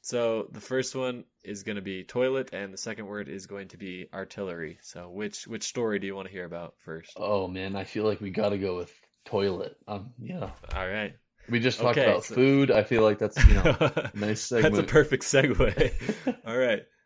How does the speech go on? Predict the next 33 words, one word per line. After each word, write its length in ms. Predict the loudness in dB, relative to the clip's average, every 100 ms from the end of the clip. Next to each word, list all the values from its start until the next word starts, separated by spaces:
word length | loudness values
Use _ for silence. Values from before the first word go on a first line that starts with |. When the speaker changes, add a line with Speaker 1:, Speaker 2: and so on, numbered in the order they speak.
| _ _ _
Speaker 1:
So 400 | -10 -4 -2 -2
in 220 | -2 -4
Washington, 720 | -2 -2 -2 -6 -6 -6 -6 -4
a 60 | 2
woman 340 | 4 4 2
was 160 | -2 0
rescued 480 | -2 -2 -4 -6 -4
after 340 | -4 -4 -8
falling 420 | -6 0 0 -2 -6
into 300 | -8 -8 -6
her 140 | -6
toilet 500 | -4 -2 0 -2 -4
trying 360 | -6 -4 -4 -6
to 100 | -8
get 300 | -4 -4 -4 _
her 120 | -12
phone. 500 | -4 -2 -2 -4 -12 _ _ _ _ _ _ _ _ _ _
So 120 | -6 0
that, 220 | 2 2
this 220 | 0 -2
is 60 | -4
a 60 |
tragedy, 720 | -2 2 2 2 -2 -4 -4 -8 -14
you 120 | -12 -8
know. 360 | -6 -6 -10 _ _ _
Speaker 2:
She 380 | -10 -4 -4 -6 _
Speaker 1:
It's, 140 | -12 -6
it's 300 | -6 -6 -12 _ _ _ _ _ _ _ _ _ -20
Speaker 2:
fell 340 | -8 0 2
Speaker 1:
dangerous 440 | 4 2 0 -2
Speaker 2:
in- 40 | -2
Speaker 1:
game. 280 | -4 -4 -6 _ _ _ _ _ _ -4
Speaker 2:
Okay, 480 | 0 0 -2 -12